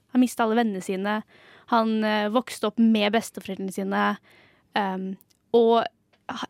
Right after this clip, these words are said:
i Hausu så forsvinner jo alle vennene til, eh, alle, alle venner forsvinner etter hvert på veldig merkelige måter. Og filmen er jo egentlig en komedie også.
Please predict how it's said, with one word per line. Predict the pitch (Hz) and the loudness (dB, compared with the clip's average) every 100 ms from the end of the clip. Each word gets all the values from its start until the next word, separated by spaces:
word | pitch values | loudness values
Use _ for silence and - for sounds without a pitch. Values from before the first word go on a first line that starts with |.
| - | -2
i | 240 240 233 | 2 2 0
Hausu | - 214 202 - 311 294 _ _ _ | -2 -4 -4 0 0 0 _ _ _
så | - - 262 247 233 220 - - | -12 -2 0 4 2 0 -6 -10
forsvinner | - 269 - 247 202 196 | -2 -2 -2 0 0 2
jo | 220 | 2
alle | 233 214 220 | 2 2 2
vennene | 226 185 180 196 | 0 -2 -6 -6
til, | - 214 196 196 - _ _ - | 0 0 0 -4 -10 _ _ -6
eh, | 214 208 202 208 214 | -2 -2 -2 -4 0
alle, | 226 226 | 0 2
alle | 254 247 | 2 2
venner | 247 214 | 2 0
forsvinner | 226 - 208 180 | -2 -2 -2 -2
etter | 180 208 | -2 0
hvert | 254 - | -2 -2
på | 240 | -2
veldig | 226 | 0
merkelige | 247 240 208 233 | 2 0 0 2
måter. | 247 202 - 285 311 - - - _ | 2 0 -2 0 0 -4 -20 -20 _
Og | - 233 233 240 - _ - | 2 4 6 4 0 _ -20
filmen | - 226 233 233 | -4 0 0 2
er | 196 | 0
jo | 214 | 0
egentlig | 202 208 | -2 -4
en | 196 _ _ _ - | -8 _ _ _ -12
komedie | - 233 220 202 170 170 175 196 | -4 0 0 -2 -4 -8 -6 -4
også. | - - - - | -6 -10 -6 -2